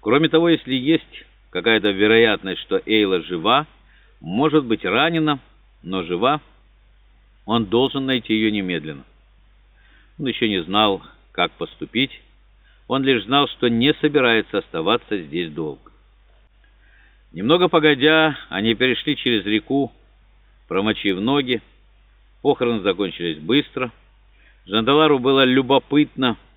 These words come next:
почему Атароа вообще побеспокоилась о похоронах,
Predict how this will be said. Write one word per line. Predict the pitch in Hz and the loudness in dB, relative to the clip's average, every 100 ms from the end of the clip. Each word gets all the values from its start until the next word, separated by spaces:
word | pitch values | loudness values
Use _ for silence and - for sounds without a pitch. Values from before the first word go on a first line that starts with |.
| _ | _
почему | 98 - 123 131 | -10 -6 -4 -2
Атароа | 123 - 113 120 117 107 - _ _ _ _ - | -2 0 2 4 4 0 -6 _ _ _ _ -6
вообще | 92 127 117 - 120 | 0 0 -2 -2 0
побеспокоилась | 113 113 110 - 107 110 104 98 - - _ _ | 2 -2 -4 -6 -2 0 0 -2 -6 -20 _ _
о | - | -8
похоронах, | 82 104 104 101 95 90 | -6 -4 -2 -2 -2 -6